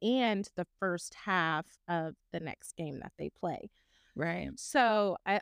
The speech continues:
Speaker 1: obviously, like, that has, like, some penalty there, but I think, like, in the game setting, there should be levels to it. So, in basketball, <laughs> jumping to a different sport,
Speaker 2: <laughs>
Speaker 1: they have flagrant fla-, flagrant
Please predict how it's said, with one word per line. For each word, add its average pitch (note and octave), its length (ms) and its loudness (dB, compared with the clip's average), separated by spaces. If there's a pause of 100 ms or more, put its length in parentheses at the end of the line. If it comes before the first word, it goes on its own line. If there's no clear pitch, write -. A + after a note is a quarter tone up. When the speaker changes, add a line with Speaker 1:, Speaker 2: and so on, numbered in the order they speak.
Speaker 1:
obviously, G3+ 440 0
like, F#3+ 220 0
that F3+ 220 2
has, F#3 380 -2
like, E3+ 180 -4
some F#3+ 200 -2
penalty G3 500 -4
there, F3+ 340 0
but G#3 280 0 (100)
I A#3 140 2
think, D4+ 260 -2
like, F#4+ 180 2 (120)
in G#3 220 -2
the F#3+ 80 -2
game F3 280 -2
setting, E3+ 420 -2
there F#3+ 140 -2
should A3 180 -6
be B3 300 0
levels E3+ 760 -4
to A#3+ 220 0
it. A3+ 220 0
So, G3 460 -2 (400)
in B3+ 160 4
basketball, D4 920 0 (840)
<laughs> G3 400 -8
jumping G3 360 -4
to - 140 -10
a - 40 -12
different - 400 -12
sport, F#3 420 -4 (180)
Speaker 2:
<laughs> - 500 -6
Speaker 1:
they B3+ 240 4
have C#4+ 420 2 (420)
flagrant C4+ 560 -2 (120)
fla-, E3 160 -4 (340)
flagrant A3+ 480 0